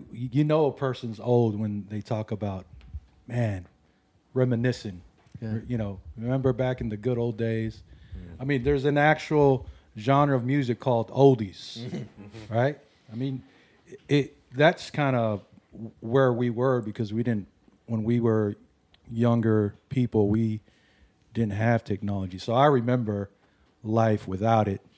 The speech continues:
Speaker 1: Um, and I think it's really fascinating to see your generation, uh, the millennials, Generation Z. Um, Haley, you talked about,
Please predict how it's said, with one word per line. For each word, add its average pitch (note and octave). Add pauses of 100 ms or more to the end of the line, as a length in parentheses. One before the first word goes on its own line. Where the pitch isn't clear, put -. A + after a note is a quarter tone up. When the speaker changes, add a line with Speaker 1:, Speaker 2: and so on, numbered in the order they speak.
(320)
Speaker 1:
Um, G#2 (1120)
and A2+ (440)
I A#2+
think E3+
it's - (120)
really C3
fascinating A#2 (160)
to A2
see A#2 (420)
your B2
generation, G#2+ (640)
uh, G#2
the -
millennials, A#2+ (280)
Generation A2
Z. A2 (840)
Um, G#2
Haley, A#2
you A2
talked A2
about, G2+